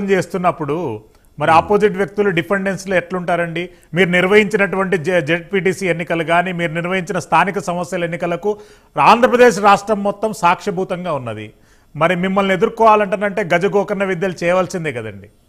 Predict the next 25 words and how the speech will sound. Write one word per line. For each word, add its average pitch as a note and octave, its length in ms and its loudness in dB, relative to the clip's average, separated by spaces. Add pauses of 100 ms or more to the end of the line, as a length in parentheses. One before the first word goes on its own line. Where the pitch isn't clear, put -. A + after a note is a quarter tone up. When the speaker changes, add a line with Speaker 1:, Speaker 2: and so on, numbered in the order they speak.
(200)
Speaker 2:
తెలంగాణలో E3+ 640 -6
కూడా E3 240 -10
చేసినట్టున్నారుగా D3+ 800 -10
నిన్న D#3 260 -10 (380)
గజగోకర్ణ D3+ 640 -4
విద్యలు. C#3+ 420 -8 (340)
Speaker 1:
ఇక్క-, - 280 -12
ఇక్క-, - 140 -16
ఇక్కడ D3 180 -2
Speaker 2:
నోటాతోటి G3 260 4
Speaker 1:
పబ్లిక్ A#3 220 4
మ్యాండేట్ A3+ 340 8
Speaker 2:
పోటీ G3 160 4
Speaker 1:
వేరు, A3 140 8
Speaker 2:
పడ్డారుగా. A#3+ 220 6
Speaker 1:
ఏపీ B3+ 200 4
పబ్లిక్ G#3+ 420 0
మ్యాండేట్ E3+ 360 0
వేరు. B2+ 160 -2
Speaker 2:
ఓహో, D3 220 2 (260)
ఇక్కడ F#3+ 260 0 (640)
తరిమి G3 240 -2
తరిమి F#3+ 300 -2
కొట్టారు F3+ 420 -2
కాబట్టి D#3+ 520 -2